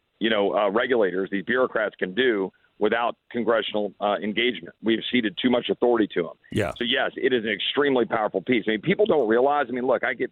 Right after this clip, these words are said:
Speaker 1: slapped around on Twitter from the from the conservatives, who I understand they're frustrated because they're, they're assuming we're doing what Republicans have always done.
Speaker 2: Right.
Speaker 1: We're not. The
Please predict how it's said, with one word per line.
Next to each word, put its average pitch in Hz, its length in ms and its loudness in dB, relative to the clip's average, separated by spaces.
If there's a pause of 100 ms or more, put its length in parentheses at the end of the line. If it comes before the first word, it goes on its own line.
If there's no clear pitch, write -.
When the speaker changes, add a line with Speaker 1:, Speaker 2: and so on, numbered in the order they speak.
(140)
Speaker 1:
slapped 117 320 -2
around 110 180 0
on 104 160 -6
Twitter 120 240 2
from 101 200 -6
the 92 120 0 (420)
from 120 160 2
the 101 120 2 (140)
conservatives, 113 640 2
who 120 100 4
I 113 100 2
understand 127 520 0
they're 104 180 0 (340)
frustrated 107 580 2 (300)
because 127 260 0
they're, 127 220 0 (180)
they're 127 200 0
assuming 170 420 0
we're 151 140 4
doing 135 320 2
what 110 120 2
Republicans 110 460 0
have 104 80 2
always 107 300 2
done. 98 400 -2
Speaker 2:
Right. - 300 -4
Speaker 1:
We're 131 100 -2
not. 117 420 -4 (420)
The 90 60 -10